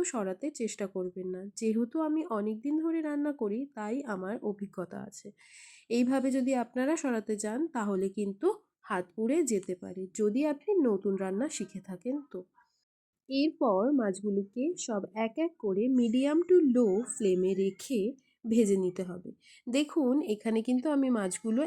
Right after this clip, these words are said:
একের সাথে আরেকটি লেগে গিয়েছিল, তাই আমি উল্টাতে পারছিলাম না। এমন যদি হয়, এক্ষেত্রে আপনারা একটি চিমটার ব্যবহার করতে পারেন। আমি এখানে যে ধরনের চিমটা ব্যবহার করেছি, এই ধরনের চিমটা ব্যবহার করে কিন্তু আপনারা খুব সহজেই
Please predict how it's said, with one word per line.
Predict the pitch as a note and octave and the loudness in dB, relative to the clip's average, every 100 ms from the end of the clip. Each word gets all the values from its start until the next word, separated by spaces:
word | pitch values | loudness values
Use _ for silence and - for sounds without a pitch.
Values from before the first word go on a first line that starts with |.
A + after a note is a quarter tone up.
| A#3 | -2
একের | A3 C#4 C#4 | -2 -2 0
সাথে | C#4 D4 | -2 -2
আরেকটি | D4 G3 G3 - D#4+ | -2 -2 -2 0 2
লেগে | A#3+ G3+ G#3 | 4 4 2
গিয়েছিল, | G3 F#3+ F3+ - F3+ F#3 | -2 -4 -2 -2 -2 -2
তাই | F#3 G3 G3+ | -2 0 2
আমি | A3 | 2
উল্টাতে | D4+ A3+ G3 G3 B3+ C#4+ | 2 2 0 -2 -2 -4
পারছিলাম | A#3 F#3 - G#3 G3 F#3 | -6 -6 -6 -2 -2 -4
না। | F#3 - _ - - - | -8 -10 _ -20 -20 -8
এমন | A#3 B3 D#4+ F4 | 2 6 8 8
যদি | F4+ F#4 | 6 6
হয়, | D4+ C4+ A3 A3+ D#4+ | 4 4 2 2 0
এক্ষেত্রে | - A3+ B3+ A#3 - G4 | -2 0 2 0 0 -6
আপনারা | A#3 F#3+ - G3+ G#3 | -4 -6 -2 -2 -2
একটি | G#3 - - F4+ G4 | -4 -8 -2 -2 -2
চিমটার | - A3 G3+ C#4 F#4+ | -4 -2 0 0 0
ব্যবহার | A#3+ F#3+ F#3+ F#3 F3+ | 0 0 0 0 -2
করতে | F3+ F3 F3 | -4 -6 -8
পারেন। | F3 F3 F3+ _ - - | -10 -12 -14 _ -20 -2
আমি | G#3+ G#3+ A#3 | 2 4 2
এখানে | A#3 A#3+ A#3 | 2 2 4
যে | A3 | 2
ধরনের | G#3+ A3 G#3+ G#3+ | 0 0 0 -2
চিমটা | - G#3 G3 G#3 | -2 -4 -2 -2
ব্যবহার | G3 F#3 G3 G3+ G3 | -2 -2 -2 0 0
করেছি, | G3+ G3+ - E4 - | 0 -2 -2 -4 0
এই | A#3+ C#4 | 2 2
ধরনের | D4+ D#4 D4+ | 2 2 0
চিমটা | C#4+ C4+ A#3+ A#3+ | 0 -2 0 0
ব্যবহার | A3 G3 G3+ G#3 G3 | -2 -2 -2 0 0
করে | G3 F#3+ | 0 -2
কিন্তু | F#3 G3+ G#3 | -2 -4 -4
আপনারা | D#4 B3 G#3 G3 F3+ | -4 -4 -4 -4 -6
খুব | - F#3+ | -10 -8
সহজেই | - G#3+ G3 B3+ D#4 A#3+ | -6 -4 -2 0 0 0